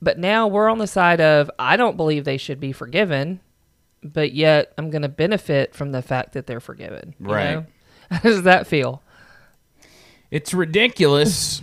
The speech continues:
Speaker 2: <laughs> and, uh, it, it just goes, obviously, I don't have student loans. I never went to college,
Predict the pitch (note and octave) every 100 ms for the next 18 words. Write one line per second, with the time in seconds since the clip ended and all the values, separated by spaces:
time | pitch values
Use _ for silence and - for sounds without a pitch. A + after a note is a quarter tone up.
0 | - D#3 C3+ C3+ C3+ C3+ C3+ C#3 C3+ C3+
1 | C3 B2 - C3+ - B2+ B2+ C3 B2 C#3+
2 | C#3+ C3 A#2+ E3+ F3+ C#3 D#3+ B2+ D#3 C#3
3 | B2+ - A#2+ A2 G2 G#2 G2 A2 G#2 G2+
4 | G2 E2+ - D3 C#3 G#2